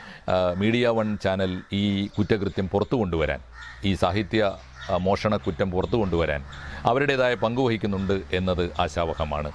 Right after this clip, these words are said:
എന്നിരുന്നാലും, എന്തൊക്കെയായിരുന്നാലും ഒരു കാര്യം വളരെ കൃത്യമാണ്. വിപണന മൂല്യമോ വിജയത്തിൻ്റെ സൂത്രങ്ങളോ വിജയിച്ചു കഴിഞ്ഞു എന്ന അഹങ്കാരമോ ഒരു പുസ്തകം നൂറ്ററുപത് എഡിഷൻ വിറ്റ് കഴിഞ്ഞതിൻ്റെ വിൽപ്പനാ സാധ്യതയോ അതുണ്ടാക്കിയ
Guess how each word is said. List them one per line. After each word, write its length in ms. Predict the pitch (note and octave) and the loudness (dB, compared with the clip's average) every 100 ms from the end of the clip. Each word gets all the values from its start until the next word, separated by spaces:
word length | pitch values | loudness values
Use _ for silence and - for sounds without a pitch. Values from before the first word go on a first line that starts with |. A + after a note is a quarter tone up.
| - | -2
എന്നിരുന്നാലും, 640 | B2+ E3 D#3 G2 E2+ D#2+ C#2 C#2+ G2 | 0 2 0 0 0 -2 -4 -4 -2
എന്തൊക്കെയായിരുന്നാലും 920 | C3+ D#3 - A#2+ F#2 E2 E2 D2+ E2 - - - - | 0 -2 0 0 0 -2 -4 -4 -8 -14 -18 -6 0
ഒരു 160 | G#2 A2 | 2 2
കാര്യം 260 | G2 G2+ G2 | 2 2 2
വളരെ 220 | F#2 F#2 | 0 0
കൃത്യമാണ്. 580 | F#2 - A2 F#2 E2 D#2+ F2+ - - - - | -2 -2 -2 0 -2 -4 -6 -12 -16 -14 -2
വിപണന 400 | G2+ G2+ A#2+ B2 | 0 2 2 2
മൂല്യമോ 500 | A#2 G#2+ G2+ F#2+ F2+ D2 - - - - - - - - F#2+ | 2 2 2 2 0 -2 -8 -20 -20 -20 -20 -20 -20 -6 0
വിജയത്തിൻ്റെ 640 | G#2 A#2 C#3 A2 A#2 G#2+ - | 2 2 2 0 0 0 0
സൂത്രങ്ങളോ 540 | G2+ - G2 E2+ D2+ C2+ - - - - - | 0 0 0 2 0 -2 -12 -18 -18 -16 0
വിജയിച്ചു 440 | A2+ C3 D#3 B2+ C#3+ | 2 4 2 2 2
കഴിഞ്ഞു 380 | A#2 A2 A#2 G#2+ | 2 2 2 2
എന്ന 140 | G2 | 2
അഹങ്കാരമോ 640 | F#2 G#2 G#2+ G2+ E2+ D#2+ C#2 - - - | 0 0 2 2 0 -2 -6 -10 -18 -2
ഒരു 140 | A2 A#2 | 0 0
പുസ്തകം 380 | A2 B2+ A#2+ A2 | 0 0 0 0
നൂറ്ററുപത് 580 | A#2+ A#2 D3 C#3 B2 A#2 G2 | 0 2 2 4 2 2 0
എഡിഷൻ 280 | G#2+ A#2+ A#2+ | 0 -2 -2
വിറ്റ് 260 | A2 G2 C#3+ | -2 -2 0
കഴിഞ്ഞതിൻ്റെ 500 | A#2+ G#2+ G#2 G2 F#2+ | 2 2 0 0 0
വിൽപ്പനാ 460 | F#2+ G2+ - B2+ A#2 | 0 -2 0 0 0
സാധ്യതയോ 520 | G2+ F#2 F#2 F2+ E2 - | 0 0 0 0 0 0
അതുണ്ടാക്കിയ 600 | G2 B2+ A2 G#2 - G2 | 0 0 2 0 0 -2